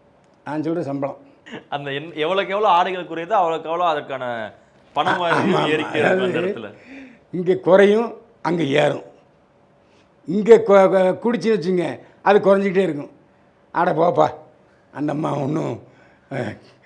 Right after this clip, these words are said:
Speaker 1: அவுக்க மாட்டேங்கிறாங்க. சரிப்பா, விடு." அப்படின்ட்டு, ஏன்னா இது ஷோ பிசினஸ். சினிமாங்கிறது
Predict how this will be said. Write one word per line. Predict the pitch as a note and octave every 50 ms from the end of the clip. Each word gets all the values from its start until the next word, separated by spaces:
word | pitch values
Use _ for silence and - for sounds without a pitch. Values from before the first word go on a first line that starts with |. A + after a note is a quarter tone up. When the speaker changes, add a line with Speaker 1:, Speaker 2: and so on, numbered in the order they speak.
| - - - _
Speaker 1:
அவுக்க | - D3+ D#3+ D#3 C#3 D3+
மாட்டேங்கிறாங்க. | D#3 D3 C#3 C#3 B2+ B2+ B2 A#2+ A#2 A2+ A2 G#2+ - _ _ _ _ _ _ _ _ _ _ _ -
சரிப்பா, | G3+ G#3 G3+ F#3+ F3+ F3+ D3+ - - - - - -
விடு." | D#3+ F#3+ F3+ - - - - _ _ _ _ _ _ _ _ _ _ _ _ _ -
அப்படின்ட்டு, | D3+ F3+ F3+ F3+ F#3 G3+ G#3 G3 A#3+ G#3+ F#3 F#3 G3 A3 G#3+ D#3 C3+ - - - - _ _ _ _ _ _ _
ஏன்னா | C#3 C#3+ D#3+ E3+ F3+ F3 E3+ D#3+ E3 E3+ E3
இது | D3+ C#3 C#3+ C#3 C3+ - - -
ஷோ | G#3+ B3+ C#4 C#4 -
பிசினஸ். | E3+ C#3+ - A2+ - - - - _ _ _ _ _ _ _ _ _ _ - - _ _ _ _ - -
சினிமாங்கிறது | D3 D3 E3 E3+ E3+ E3 D#3 D3 C#3+ C#3 C#3 C#3+ F#3+